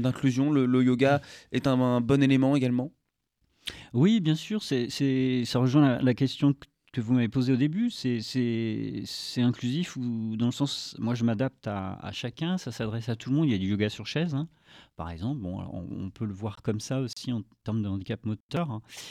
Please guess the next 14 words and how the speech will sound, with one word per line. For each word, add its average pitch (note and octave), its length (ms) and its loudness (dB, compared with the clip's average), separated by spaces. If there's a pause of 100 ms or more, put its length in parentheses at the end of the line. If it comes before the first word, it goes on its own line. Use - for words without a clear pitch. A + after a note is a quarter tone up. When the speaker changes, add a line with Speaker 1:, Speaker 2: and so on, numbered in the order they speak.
(240)
Speaker 2:
qui - 120 -12
est, - 60 -12
qui - 120 -10
est - 20 -10
tout - 180 -14
à A#2 60 -2
fait - 160 -8
accessible. G#2+ 640 -8
On A2+ 60 -4
peut A2 120 -10
faire A2+ 200 -6
des G#2 80 -4 (100)
exercices G#2+ 500 -8
de, F#2+ 680 -8